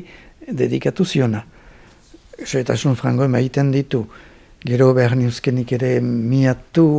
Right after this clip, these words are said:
hobeki, eta zen segur hor aipatu dituen dudan apez horien artean, badira ahantzi ditudanak. Eta merezi zutenak aipatzea, lan egin baituteek ere,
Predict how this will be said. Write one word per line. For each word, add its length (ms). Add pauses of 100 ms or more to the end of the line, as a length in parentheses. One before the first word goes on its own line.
hobeki, 580
eta 160 (1080)
zen 240
segur 460
hor 400
aipatu 400
dituen 380 (260)
dudan 340
apez 440
horien 340
artean, 400 (800)
badira 580
ahantzi 560
ditudanak. 640 (460)
Eta 560 (840)
merezi 340
zutenak 440
aipatzea, 580
lan 280
egin 260
baituteek 540
ere, 120